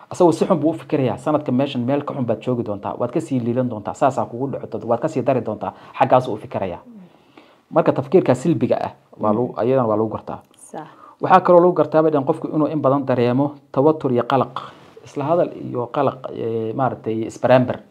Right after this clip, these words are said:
Speaker 2: Mhm.
Speaker 1: Yacni qofku ma sugnaanayo, isbaraambar baa ku dhacay, xagguu ku boodaya, waxbuu ka qabanaya, uu ka tegaya, tu kaluu ku boodaya, waxbuu ka qabanaya,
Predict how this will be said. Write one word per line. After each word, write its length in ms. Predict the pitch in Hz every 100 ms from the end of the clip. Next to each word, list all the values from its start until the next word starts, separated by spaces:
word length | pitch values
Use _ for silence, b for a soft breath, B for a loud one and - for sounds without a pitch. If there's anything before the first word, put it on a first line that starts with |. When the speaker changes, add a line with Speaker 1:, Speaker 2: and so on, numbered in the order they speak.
| -
Speaker 2:
Mhm. 240 | 220 214 190 190 -
Speaker 1:
Yacni 240 | 131 135 135
qofku 220 | 143 135
ma 100 | 127
sugnaanayo, 520 | - 110 107 107 98 98
isbaraambar 500 | - 113 113 117 107
baa 100 | 101
ku 120 | -
dhacay, 200 | - 113
xagguu 280 | - 120 113
ku 100 | 127
boodaya, 340 | 117 117 117 113
waxbuu 240 | 117 120
ka 100 | -
qabanaya, 340 | 120 113 117 - B B
uu 60 | 143
ka 120 | 135
tegaya, 240 | - 120 110
tu 120 | 151
kaluu 180 | 127 123
ku 100 | 123
boodaya, 360 | 117 120 120 117
waxbuu 220 | - 120
ka 100 | -
qabanaya, 300 | 117 117